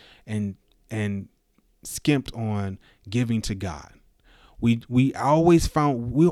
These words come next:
we had a, we have a desire to give more. And, and as we continue on this journey of seeking financial freedom, we're gonna, we wanna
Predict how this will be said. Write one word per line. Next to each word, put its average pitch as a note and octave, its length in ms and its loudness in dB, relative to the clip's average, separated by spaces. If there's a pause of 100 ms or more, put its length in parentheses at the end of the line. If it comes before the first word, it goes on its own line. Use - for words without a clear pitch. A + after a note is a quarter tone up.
(200)
we D3+ 180 4
had G#3 220 0
a, C3+ 60 0
we G3 160 2
have E3+ 360 -4
a D#3 80 2
desire G#2+ 500 -2
to B2+ 160 0
give B2 320 -2
more. B2 560 -2 (3250)
And, B2+ 240 -4 (100)
and A#2+ 300 0
as B2 180 0
we E3 160 0
continue D#3+ 420 0
on C3+ 120 2
this A2 160 0
journey B2+ 520 0 (440)
of A2 200 -8 (300)
seeking C3 360 -2
financial A2 440 -2
freedom, B2+ 520 0 (800)
we're C#3+ 220 -4
gonna, E3 220 -2
we C#3+ 160 2
wanna E3+ 340 0